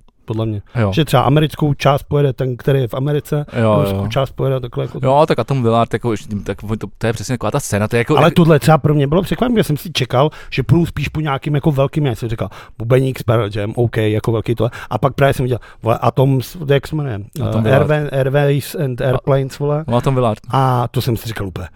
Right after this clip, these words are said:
Speaker 1: ty vej, to je kapela, která hraje pro kolik, vole, pro deset tisíc.
Speaker 2: Ale že říkám, že tím byl, byl bubeník Offspring, jako
Speaker 1: Jo, já jsem, jsem to říkal, ty
Speaker 2: jako,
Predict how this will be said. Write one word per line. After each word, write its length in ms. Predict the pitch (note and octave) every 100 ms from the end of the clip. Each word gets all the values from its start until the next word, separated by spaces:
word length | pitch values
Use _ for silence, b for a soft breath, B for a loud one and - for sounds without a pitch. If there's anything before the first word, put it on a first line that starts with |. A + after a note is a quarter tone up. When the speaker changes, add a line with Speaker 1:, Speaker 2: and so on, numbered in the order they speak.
| b b b
Speaker 1:
ty 120 | -
vej, 120 | - -
to 80 | -
je 60 | -
kapela, 360 | - - F2
která 220 | - - -
hraje 240 | - F2
pro 180 | E2+ F#2
kolik, 280 | - G2+ F#2+
vole, 120 | G#2+
pro 180 | G2+ G2+
deset 220 | G2 G2+
tisíc. 100 | G#2 -
Speaker 2:
Ale 140 | C3+
že 120 | D3
říkám, 260 | C3+ D#3 C#3+
že 60 |
tím 100 | C#3+
byl, 300 | C3 C3 A#2+
byl 120 | B2 A#2+
bubeník 340 | A#2 B2+ B2
Offspring, 540 | F#2+ - - A#2 B2
jako 120 | B2 D#3
Speaker 1:
Jo, 160 | A#3
já 180 | D#4+ D4
jsem, 220 | - G#3
jsem 180 | - F#3+
to 100 | F3+
říkal, 240 | F3 -
ty 120 | D#4+ E3+
Speaker 2:
jako, 160 | C3+